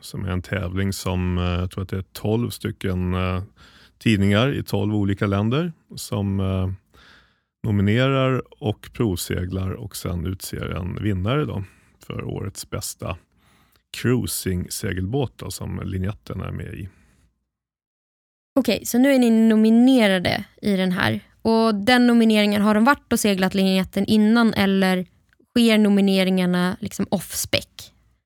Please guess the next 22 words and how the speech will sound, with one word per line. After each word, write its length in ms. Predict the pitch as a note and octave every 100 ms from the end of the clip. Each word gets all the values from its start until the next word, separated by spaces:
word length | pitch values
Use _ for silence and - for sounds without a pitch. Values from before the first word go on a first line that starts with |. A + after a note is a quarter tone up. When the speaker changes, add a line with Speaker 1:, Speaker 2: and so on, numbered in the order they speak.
| - - - - - _ _ _ _ _ B2
Speaker 1:
En 220 | A2+ A2+
del 300 | D3+ C#3 C3
journalister 540 | C3+ A#2 G#2+ G#2+ -
har 160 | F#2+ G#2
seglat, 580 | - G#2 G#2 B2 - -
eh, 140 | A#2
båten. 500 | A#2 G#2 - A2+ D3 - -
Vi 80 | G2+
har 120 | G2
haft, 360 | G2+ G#2 - -
eh, 1040 | G2+ G2+ G2 G2 G2+ G1+ G1+ G1+ - G2
många 460 | G#2+ G#2+ G#2+ G2 A2+
som 140 | -
har 60 | A2+
seglat 360 | A2+ A2 A#2
linjetten 520 | A#2 A2+ A#2 - A#2+
under 440 | A2 G#2+ G#2+ G#2 G#2
den 180 | A#2 G#2
här 220 | G2+ - -
sommaren. 640 | - A2+ G#2 G#2 A#2 D3+ - _ _ _ _ _ _
Men, 240 | G#2+ A2+
eh, 340 | A2+ A2 A2